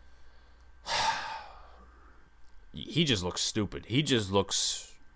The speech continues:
dumb in the press conferences, and he's only ruining it for himself,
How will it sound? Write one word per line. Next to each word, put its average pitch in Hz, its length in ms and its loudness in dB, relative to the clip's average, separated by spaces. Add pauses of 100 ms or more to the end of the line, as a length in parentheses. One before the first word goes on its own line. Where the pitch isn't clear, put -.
(480)
dumb 98 360 8
in 95 120 4
the 92 60 0
press 101 220 4
conferences, 87 540 -2
and 82 160 -2
he's 107 200 2
only 165 300 8
ruining 139 400 8
it 123 140 2
for 123 120 2
himself, 101 540 4